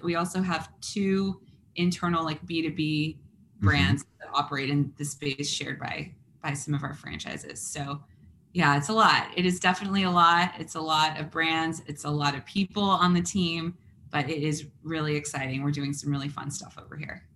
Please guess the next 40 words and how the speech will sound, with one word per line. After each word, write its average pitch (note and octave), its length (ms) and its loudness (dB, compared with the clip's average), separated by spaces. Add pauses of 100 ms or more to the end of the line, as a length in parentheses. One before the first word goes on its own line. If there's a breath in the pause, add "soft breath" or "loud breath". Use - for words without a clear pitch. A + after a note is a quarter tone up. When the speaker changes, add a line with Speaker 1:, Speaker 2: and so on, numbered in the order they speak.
(760 soft breath)
Speaker 2:
So A2+ 220 6
let's A#2 240 8
get C3+ 200 8
into B2 460 8
the, F#2 440 2 (380 soft breath)
the F2 300 2 (180)
people G2 520 4
part F2 420 2
of D#2 160 -4
your D#2 160 0
job. C#2+ 460 -4
You D#2+ 80 0
know, D#2+ 240 0
I'm, F#2 260 4
I'm G#2+ 200 10
a G#2+ 40 8
firm A2 340 8
believer F#2 440 6
that D#2 240 -4 (460 soft breath)
when F#2 140 4
you F#2 120 6
have E2+ 420 4
a F2 60 -4
certain A2+ 360 8
number G2 280 10
of D#2 120 -4
people G#2 380 4
reporting F2+ 540 2
to E2+ 160 -2
you, E2 360 2
you're F2+ 200 2
no F#2+ 180 8
longer F#2 500 6
in E2+ 160 0
the D#2+ 100 0
job E2+ 360 2
you D#2 140 -4
thought E2+ 320 2
you C#2+ 140 -8
had, C2 340 -10